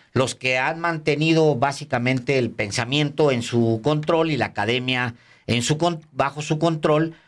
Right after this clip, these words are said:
eh, se expresaron a favor y llamaron a votar por el prian, por Xóchitl Gálvez, por el prian, imagínense ustedes.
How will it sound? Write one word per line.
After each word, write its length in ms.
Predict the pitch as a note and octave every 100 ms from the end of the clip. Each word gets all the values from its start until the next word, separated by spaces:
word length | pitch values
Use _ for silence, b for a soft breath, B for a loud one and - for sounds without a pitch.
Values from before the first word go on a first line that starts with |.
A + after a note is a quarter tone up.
| B B _
eh, 1000 | - C3 B2 B2 A#2 A2+ A2+ A2 G#2+ G#2+ -
se 160 | - D3+
expresaron 640 | D3+ - C#3 G3+ A3 G3
a 60 | D3+
favor 480 | D3+ D3 E3+ F#3 - _ _ _ _
y 140 | D3 C#3+
llamaron 480 | C#3 D#3 C#4 G#3 C#3
a 40 |
votar 360 | B2 A#2+ D#3 -
por 160 | E3+
el 120 | E3+ D#3+
prian, 520 | A#3 D4 D4+ A3 - _ _ _ _ _ -
por 140 | C3+
Xóchitl 420 | F#3 F#3+ F#3+ F3
Gálvez, 580 | E3+ F#3+ F#3+ G3+ - - _ _ _ _ _ _
por 160 | - B2+
el 120 | C3
prian, 420 | - C3+ G3 F#3+ -
imagínense 1040 | B2 A#2+ A#2+ D3+ D3+ D3+ D3+ C#3 B2+ C3 -
ustedes. 480 | E3 F#3+ A3+ E3